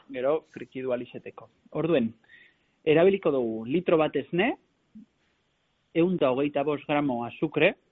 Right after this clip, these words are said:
hogeita hamar gramo maizena, hirurogeita hamabost gramo irin, bi arrutxe, eta gero esnie infusionetako erabiliko dugu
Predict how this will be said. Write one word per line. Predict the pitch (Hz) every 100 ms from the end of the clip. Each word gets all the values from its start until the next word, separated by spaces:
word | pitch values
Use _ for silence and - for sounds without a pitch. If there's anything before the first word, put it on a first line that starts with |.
| _ _ _ _ _ _ _ _ _ _ _ _ _ _ -
hogeita | 131 151 151
hamar | 151 151 151
gramo | 160 160 127
maizena, | 123 131 - 147 139 226 - _ _ _ _ _ _ _ _ _ _ _ _ _ _
hirurogeita | 151 147 170 170 165 165
hamabost | 175 165 139 - - -
gramo | 156 156 156 135
irin, | 131 151 196 233 262 _ _ _ _ _ _ _ _ _ _ _ _ _ _ _ -
bi | 143 156
arrutxe, | 160 165 180 - 175 - _ _ _ _ _ _ _ _ _ _ _ _ _ -
eta | 151 143
gero | 143 151 175 -
esnie | - 147 160 160 165 160
infusionetako | 160 151 185 190 180 165 151 151 170 208 214
erabiliko | 151 151 151 147
dugu | 147 147 175